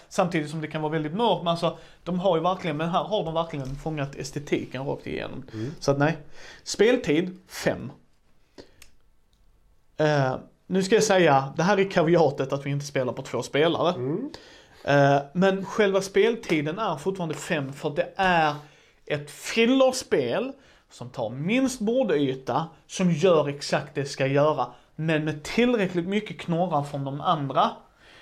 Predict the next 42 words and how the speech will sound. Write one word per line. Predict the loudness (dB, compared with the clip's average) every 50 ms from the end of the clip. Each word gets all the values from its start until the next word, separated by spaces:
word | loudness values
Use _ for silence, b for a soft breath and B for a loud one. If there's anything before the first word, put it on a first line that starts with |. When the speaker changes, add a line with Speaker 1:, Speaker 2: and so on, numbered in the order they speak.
| b b b b b b b _
Speaker 1:
Infinity | 2 4 4 4 4 4 4 4 6 6 4 4 2 2
Gauntlet | 2 4 4 4 2 2 2 0 2 2
kan | 0 -2
vi | -2
inte | -2 -4 -8
spela | -6 -2 0 2 2 4 2 2
överallt. | 2 2 2 0 0 0 0 2 2 2 0 -2 -6 -14 -20 _ _
Det | -2 2 4 4 6
är | 4 2
fortfarande | 0 0 -2 0 0 0 0 0 2 2
den | 2 2 2 2
bättre | 2 2 2 0 -4 -4 -4
versionen, | -4 -4 -2 -2 -4 -4 -4 -4 -8 -6 -4
tycker | -4 -4 -4 -2 0
jag, | 0 0 0 0 -4 -12 _
för | -6 -2
det | 0 0
är | 2
vi | 2 2 0 0
mot | 0 -2 -2 0 2
dem. | 2 2 2 0 -4 -6 B B B B B
Alltså, | -6 -4 -2 0
rent | 0 2 2 0
Speaker 2:
Nej, | 0 -4 -6
men | -8
framför-, | -6 -4 -4 -4 -2 -4
Speaker 1:
spe-, | -4 -2
Speaker 2:
det | 2 2
är | 2
ju, | 4 2
det |
är | 0
Speaker 1:
spelmekaniskt. | 0 2 4 4 6 4 4 4 4 4 4 4 2 0 -2 -4 -6
Speaker 2:
mer | -10 -12 -18 -14 -12 -10
också. | -2 0
Speaker 1:
Ja, | 2 2 2 0 -2 -2
precis. | 0 0 2 2 2 0 -2 -4 -8
Spelmekaniskt. | -2 0 0 2 2 0 -2 -2 -4 -4 -4 -6 -8 B B B B B B B
Men | 0 2 2 4
av | 4 2 2 2 2
Love | 2 2 4 4 4 4 2
Letter-grejerna | 2 0 0 0 -2 -2 -2 0 0 0 0 0 0 0 0 -2